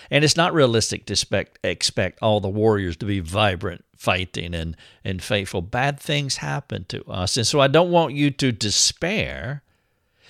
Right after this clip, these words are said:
if you are a Christian, but you're having an awful season. I've had awful seasons, long seasons,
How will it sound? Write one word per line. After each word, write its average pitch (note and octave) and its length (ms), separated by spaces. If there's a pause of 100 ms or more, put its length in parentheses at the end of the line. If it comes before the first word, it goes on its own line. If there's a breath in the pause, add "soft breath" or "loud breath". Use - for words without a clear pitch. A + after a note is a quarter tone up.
(120)
if C3 160
you C#3 200
are D3+ 240
a A#2 80
Christian, A2+ 640 (640 soft breath)
but C3+ 160
you're E3+ 160
having G3+ 340
an B2 180
awful C#3 760
season. A#2+ 800 (640)
I've C3 180
had D3+ 320
awful C3+ 640
seasons, F#2+ 1120 (180)
long B2 600 (160)
seasons, G#2+ 1080